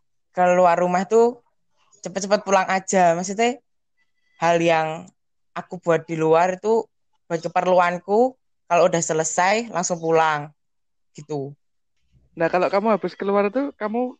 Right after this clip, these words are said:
Speaker 2: pulang toh. Hal pertama yang kamu lakuin setelah masuk rumah itu apa?
Speaker 1: Pertama itu,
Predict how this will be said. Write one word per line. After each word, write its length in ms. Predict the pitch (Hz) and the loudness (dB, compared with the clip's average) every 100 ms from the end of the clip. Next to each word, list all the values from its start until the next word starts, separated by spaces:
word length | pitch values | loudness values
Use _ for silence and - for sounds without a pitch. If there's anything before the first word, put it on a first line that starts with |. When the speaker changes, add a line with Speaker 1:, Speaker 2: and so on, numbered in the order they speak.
| _ | _
Speaker 2:
pulang 320 | - 214 214 | -4 -2 -2
toh. 240 | 190 147 147 - - - _ _ | -2 -2 -2 -8 -16 -18 _ _
Hal 160 | - 170 | -2 0
pertama 320 | 196 208 226 | 0 0 0
yang 80 | 233 | 0
kamu 160 | 233 226 | -2 0
lakuin 300 | 226 233 233 | 0 0 -2
setelah 320 | 220 214 214 | -4 -2 0
masuk 240 | 214 208 | 0 -2
rumah 160 | 208 220 | -2 -2
itu 140 | 220 226 | -2 -4
apa? 340 | 180 135 135 _ _ _ _ 170 170 165 170 _ _ _ _ _ _ _ | -6 -10 -18 _ _ _ _ _ _ _ _ _ _ _ _ _ _ _
Speaker 1:
Pertama 460 | 160 165 170 175 | -2 0 2 0
itu, 380 | 180 214 226 | 2 4 2